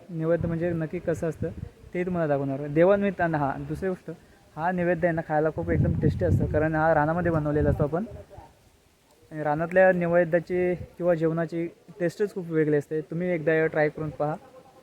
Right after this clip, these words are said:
पण, अ, तुम्ही कितीही केलं ना, पण जे नैवेद्य बनवतो त्याची टेस्ट आणि आपली, अ, वनभोजन जे कुठलीही टेस्ट, हे खूप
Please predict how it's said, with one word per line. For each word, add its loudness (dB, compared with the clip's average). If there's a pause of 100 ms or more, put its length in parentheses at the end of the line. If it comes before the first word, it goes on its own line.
(280)
पण, -2
अ, 6
तुम्ही -6
कितीही 2
केलं 4
ना, 4
पण 2 (260)
जे 4
नैवेद्य 4
बनवतो 4
त्याची 4
टेस्ट 6 (300)
आणि 8
आपली, 6
अ, 4
वनभोजन 0
जे 0
कुठलीही 0
टेस्ट, -2
हे -2
खूप -2